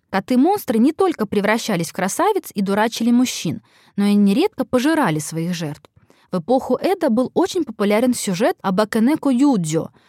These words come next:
куртизанках, превращающихся в кошек. Даже само слово «неко» имеет любовный подтекст и может записываться с помощью двух иероглифов:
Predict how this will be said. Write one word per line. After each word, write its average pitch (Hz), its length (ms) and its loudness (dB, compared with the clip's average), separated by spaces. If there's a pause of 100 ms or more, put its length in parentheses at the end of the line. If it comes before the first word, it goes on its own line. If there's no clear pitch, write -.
(160)
куртизанках, 214 800 -2
превращающихся 208 960 -2
в - 80 -10
кошек. 165 460 -4 (360)
Даже 190 220 0
само 196 320 2
слово 180 340 0
«неко» 214 460 -2 (300)
имеет 294 400 0
любовный 240 380 2
подтекст - 600 -4
и 190 120 0
может 294 300 2
записываться 254 640 -2
с - 80 -6
помощью 247 440 0
двух 220 300 -2
иероглифов: 165 800 -2